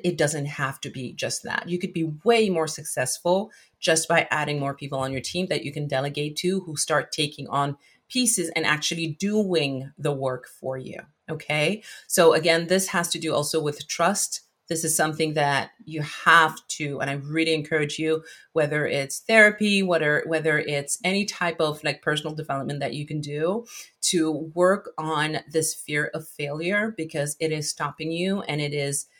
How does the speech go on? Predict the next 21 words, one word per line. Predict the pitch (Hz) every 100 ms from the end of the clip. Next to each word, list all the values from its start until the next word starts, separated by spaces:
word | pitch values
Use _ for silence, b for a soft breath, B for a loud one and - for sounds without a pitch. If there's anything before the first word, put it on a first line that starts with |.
| b b b -
slowing | - 214 220 247
you | 202 156
down, | 151 135 135
really. | 92 87 - 147 _ _ _ _ _ _ _ -
It | 185
is | 165
one | 165 180
hundred | 190 180
percent | 170 160 143
slowing | 139 147 123 143
you | 123
down, | - - - _ -
all | 143
right? | 147 156 196 - b b b b _ _ _ _
The | - 214
last | 240 381 440 -
thing | - 170 113 - - B B B -
that | 170 165
I | 180 180 185 190 -
see | - - 208 196 180
as | 170 165 165 160